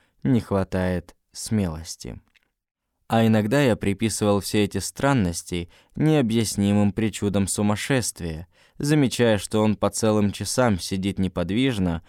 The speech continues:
уставившись в пространство и точно прислушиваясь к какому-то воображаемому звуку. Мудрено ли,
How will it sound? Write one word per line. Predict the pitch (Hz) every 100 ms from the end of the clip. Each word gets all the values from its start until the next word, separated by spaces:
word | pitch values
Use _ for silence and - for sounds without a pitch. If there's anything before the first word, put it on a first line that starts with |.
| _ _
уставившись | - 151 - 120 104 95 - 101
в | -
пространство | - 92 - 113 147 104 - 80 76 - _ _ -
и | 120
точно | - 117 - 107 95
прислушиваясь | 98 92 113 117 - 101 101 -
к | -
какому-то | 101 104 101 98 - 95 - _ -
воображаемому | 120 135 110 107 98 95 92 90 92 98 113
звуку. | 127 127 95 - - - _ _ _ _ _ _ _
Мудрено | 101 104 104 87 98 98 127
ли, | 110 80